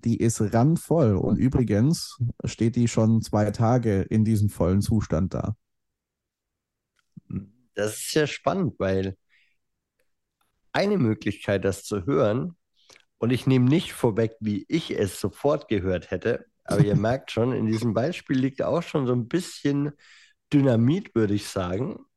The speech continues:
Speaker 2: Da lodert eine Zündschnur. Wenn ich jetzt ganz abgebrüht bin und sag: „Ach ja, spannend, ja, ist richtig, die Mülltonne, die steht da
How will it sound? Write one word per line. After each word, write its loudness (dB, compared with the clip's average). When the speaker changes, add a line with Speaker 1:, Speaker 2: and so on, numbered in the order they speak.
Speaker 2:
Da 0
lodert 0
eine 0
Zündschnur. -2
Wenn -2
ich -4
jetzt -4
ganz -2
abgebrüht -2
bin -2
und -6
sag: -4
„Ach -6
ja, 2
spannend, -2
ja, 2
ist -6
richtig, -4
die -2
Mülltonne, 0
die 0
steht -4
da 0